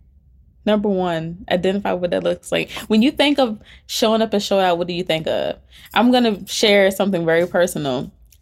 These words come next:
When I think of somebody showing up and showing out, it's Issa Rae. I love Issa Rae. She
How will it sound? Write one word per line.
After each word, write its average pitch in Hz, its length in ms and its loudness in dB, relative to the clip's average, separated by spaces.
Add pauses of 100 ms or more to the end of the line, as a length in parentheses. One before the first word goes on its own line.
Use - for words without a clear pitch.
(100)
When - 140 -2
I 311 200 4
think 311 280 -2
of 277 140 2
somebody 233 360 0
showing 196 340 -2
up 196 120 -4
and 185 100 -4
showing 180 320 -2
out, 190 320 -6
it's 170 200 -4
Issa 156 320 -4
Rae. - 420 -6 (800)
I 233 320 2
love 220 800 4 (140)
Issa 226 460 4
Rae. 151 500 4 (580)
She 269 480 4